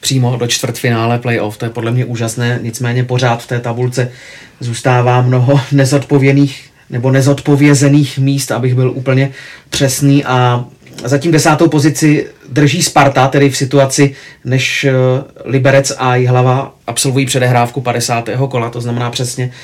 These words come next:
po devětačtyřiceti odehraných zápasech pro všechny týmy. Je tam Sparta jedenáctý, Chomutov dvanáctá, Mladá Boleslav. Vytáhl jsem si i vzájemné zápasy, které můžou být velmi důležitým aspektem v konečném účtování, a zatím je to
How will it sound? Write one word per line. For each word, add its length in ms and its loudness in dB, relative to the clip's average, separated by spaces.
po 100 -2
devětačtyřiceti 760 0
odehraných 460 0
zápasech 480 -4
pro 140 -6
všechny 320 -6
týmy. 360 -4
Je 80 -6
tam 140 0
Sparta 360 0
jedenáctý, 480 2
Chomutov 540 0
dvanáctá, 500 0
Mladá 300 2
Boleslav. 400 0
Vytáhl 360 -2
jsem 180 -2
si 260 -2
i 80 -2
vzájemné 380 4
zápasy, 420 4
které 260 4
můžou 240 4
být 160 0
velmi 300 2
důležitým 440 0
aspektem 480 0
v 80 -4
konečném 420 -2
účtování, 720 0
a 100 -4
zatím 280 2
je 80 6
to 260 2